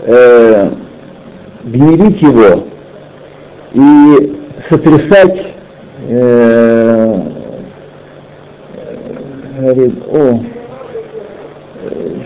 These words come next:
что потрясти его, было сообщено все это ему. И когда прояснится человеку, что жизнь его на земле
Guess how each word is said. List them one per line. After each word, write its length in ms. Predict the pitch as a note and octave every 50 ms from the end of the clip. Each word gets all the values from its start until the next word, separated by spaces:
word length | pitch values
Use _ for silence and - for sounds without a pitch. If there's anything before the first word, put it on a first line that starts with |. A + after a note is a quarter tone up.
| -
что 120 | - - D#3
потрясти 560 | - - - - F#3 F3+ F#3 F#3 - - A#3
его, 440 | A#3 A3+ G#3 F3+ D#3+ D3 C3 A#2+ A#2+
было 180 | C3 F#3 F#3+ F#3+ F3 -
сообщено 440 | - D#3+ - - - F3 F3 F#3+ F#3
все 220 | F#3 - E3+ D#3+ D#3
это 140 | C#3+ D3 C#3
ему. 380 | B2+ A#2+ A#2+ A#2+ A#2+ C3 - - - - - - - - - - - - - - - - - - - - - - - - - - - - - - - - - - - - - - - - - - - - - - - - - -
И 40 | -
когда 680 | - C3+ A#2+ A2 G#2+ G#2 E3 F3 E3+ D3+ A2+ F2+ - -
прояснится 760 | - A#2+ A#2+ A#2+ A#2+ - C#3+ E3 F3 E3 - - - A#2 F#2+
человеку, 640 | - - A#2 A2+ G#2+ A2 D#3 E3+ D#3+ - - - - - - - - - -
что 140 | - C3 A#2
жизнь 400 | - C3+ F3+ F#3+ - C#3+ B2+ A2+
его 180 | A2 G2+ F#2 G2
на 120 | G#2 G#2
земле 520 | F#2 G2 A#2+ B2 B2+ C3+ B2+ G#2+ - -